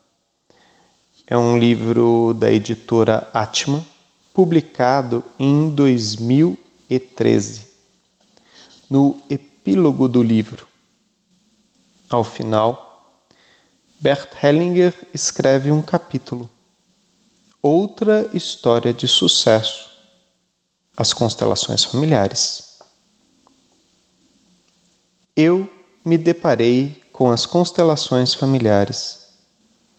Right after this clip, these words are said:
Elas já existiam antes de mim. Thea Schoenfelder me mostrou as constelações familiares pela primeira vez durante as semanas de psicoterapia de Lindau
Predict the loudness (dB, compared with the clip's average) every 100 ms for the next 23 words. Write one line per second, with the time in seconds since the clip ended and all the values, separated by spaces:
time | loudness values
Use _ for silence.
0 | _ _ _ _ 0 2 2 2 0 2
1 | -2 -4 -6 0 2 2 2 2 0 -2
2 | -4 -2 -2 -2 -6 -12 _ _ _ _
3 | _ _ _ _ _ 0 2 2 0 -6
4 | -20 _ _ _ -10 0 2 2 0 0
5 | 2 4 2 -2 -10 _ _ _ _ _
6 | -2 0 2 0 -4 0 2 2 -2 -4
7 | -4 -2 -2 -2 -4 -6 -4 -4 0 2
8 | 0 -2 -2 0 0 -2 -2 2 2 2
9 | 2 0 -2 -12 -20 _ _ _ _ -4
10 | 2 2 2 0 0 2 2 2 0 -4
11 | -4 -4 -2 -2 0 0 -2 -4 0 2
12 | 2 0 0 2 0 -2 -6